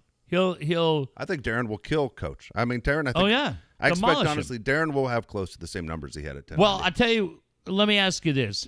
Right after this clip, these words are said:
Speaker 1: Who did, who will Darren kill more? Did he kill Coach more or did he kill Kaplan more?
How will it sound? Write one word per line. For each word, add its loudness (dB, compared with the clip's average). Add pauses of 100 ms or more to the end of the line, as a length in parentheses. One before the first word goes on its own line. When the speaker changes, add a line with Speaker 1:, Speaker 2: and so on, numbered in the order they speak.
(100)
Speaker 1:
Who 6
did, -6
who 2
will 2
Darren 0
kill -2
more? 0
Did -6
he -4
kill 0
Coach 0
more 0
or -2
did -2
he -4
kill -2
Kaplan -4
more? -12